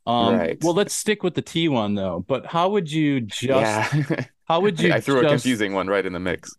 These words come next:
Speaker 1: Well, that's okay because it's good. Um, what if I said how much, like, tea, but I didn't tell you, I didn't say cup of, I just said
Speaker 2: Mm.
Speaker 1: tea. Um,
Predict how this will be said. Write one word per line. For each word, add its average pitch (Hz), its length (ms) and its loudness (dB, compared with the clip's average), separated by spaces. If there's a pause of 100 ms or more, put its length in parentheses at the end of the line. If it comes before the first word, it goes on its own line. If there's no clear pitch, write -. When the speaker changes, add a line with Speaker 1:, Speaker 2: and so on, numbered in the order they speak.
Speaker 1:
Well, 151 160 2
that's 156 180 0
okay 156 240 0
because 113 480 -4
it's 113 140 -8
good. 107 480 -4
Um, 110 360 0 (380)
what 170 220 0
if 208 120 -4
I 147 220 2
said 117 400 -2
how 135 180 0
much, 127 220 0 (160)
like, 117 240 -4
tea, 143 380 0
but 107 340 0
I 117 140 -2
didn't 127 320 -2
tell 120 260 -2
you, 104 480 -2 (540)
I 113 100 -2
didn't 127 200 0
say 104 220 -2
cup - 480 -4
of, 98 360 -2
I 101 160 -2
just 104 180 -4
said 104 160 0
Speaker 2:
Mm. 82 180 -2
Speaker 1:
tea. 92 380 -2 (920)
Um, 120 560 0